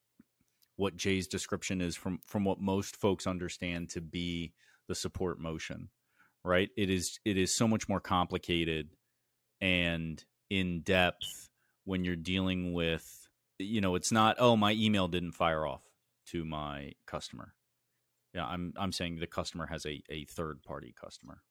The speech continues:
right? Um, it's, it's much more complicated and requires and demands a completely different model for support that I think only enforces, reinforces what we said at the beginning of this, which is it totally depends.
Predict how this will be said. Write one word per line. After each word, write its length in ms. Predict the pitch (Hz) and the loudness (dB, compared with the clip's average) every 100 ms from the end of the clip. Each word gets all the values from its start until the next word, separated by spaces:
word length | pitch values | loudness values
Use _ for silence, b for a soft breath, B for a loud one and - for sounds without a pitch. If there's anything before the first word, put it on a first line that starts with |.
| - | -12
right? 180 | 80 - _ b b b - | -12 -12 _ b b b 0
Um, 460 | 107 98 90 85 82 _ _ _ _ _ | 6 6 6 0 -8 _ _ _ _ _
it's, 260 | 104 - - 123 | -4 -2 -4 -4
it's 200 | 107 - | -4 0
much 220 | 110 - | 0 0
more 140 | 98 | -2
complicated 800 | - 95 92 92 - 85 82 76 - | 2 2 2 -2 0 0 0 -4 -8
and 160 | 92 87 | -6 -6
requires 640 | - 98 90 87 85 85 | -4 2 4 4 2 -2
and 160 | 85 82 | -4 -4
demands 720 | 85 82 82 82 82 80 - | -4 -2 0 -2 -2 -6 -8
a 120 | 95 | -8
completely 640 | - 87 - 101 87 98 80 - | -8 -10 -6 -6 -4 -6 -6 -6
different 560 | 87 - 92 85 78 - _ _ _ _ | -6 -6 -6 -6 -6 -12 _ _ _ _
model 640 | 85 82 80 82 87 101 - _ _ _ _ _ | 0 4 6 4 0 -4 -10 _ _ _ _ _
for 260 | - 92 87 | 0 0 0
support 580 | - 85 - 92 104 - _ _ _ _ | -2 -4 -2 -2 -2 -6 _ _ _ _
that 100 | 101 | 4
I 60 | 98 | 4
think 220 | - 113 | 4 4
only 340 | 104 104 101 92 | 4 4 2 2
enforces, 760 | 85 - 98 - 95 85 80 | -2 -2 -2 0 0 0 -2
reinforces 800 | 107 107 87 92 87 - 87 80 | 0 0 0 -2 -4 -2 -4 -2
what 120 | 87 | -4
we 120 | 87 | -2
said 200 | - 90 | -2 -2
at 80 | 82 | -2
the 60 | 85 | -6
beginning 320 | 85 92 85 | -4 -2 -2
of 80 | 80 | -4
this, 180 | 78 87 | -6 -6
which 200 | 82 87 | -6 -6
is 160 | 78 | -6
it 100 | 80 | -8
totally 340 | - 85 90 87 | -6 -4 -2 -4
depends. 540 | 85 104 113 - | -2 -4 -4 -8